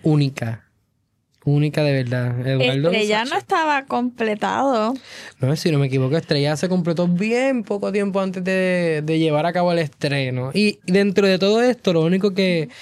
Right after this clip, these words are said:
Speaker 1: como diseñador me, me protegía a mí era que Eduardo desde el principio me, me había dicho, "Todo es rosita, todo es rosita".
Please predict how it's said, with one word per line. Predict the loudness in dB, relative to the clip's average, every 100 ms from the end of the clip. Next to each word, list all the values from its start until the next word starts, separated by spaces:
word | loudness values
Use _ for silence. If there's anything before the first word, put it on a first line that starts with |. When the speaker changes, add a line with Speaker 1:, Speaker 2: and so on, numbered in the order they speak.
| -20 -6
Speaker 1:
como | -2 2 2
diseñador | 2 2 2 0 0 0 2
me, | 2 2 2
me | 2 2 0 -2
protegía | -4 -2 -2 0 0
a | 2
mí | 2 2
era | 0 0
que | 0
Eduardo | 0 2 0
desde | 0
el | -2
principio | -2 -2 -2 -2
me, | -2
me | -2 -2
había | -2
dicho, | -2 -4 -2 -4 -6 -18 -18 0
"Todo | 2
es | 4
rosita, | 2 0 -2 -2 -10 -12 _ _ _
todo | 2 4
es | 4
rosita". | 2 2 2 4 2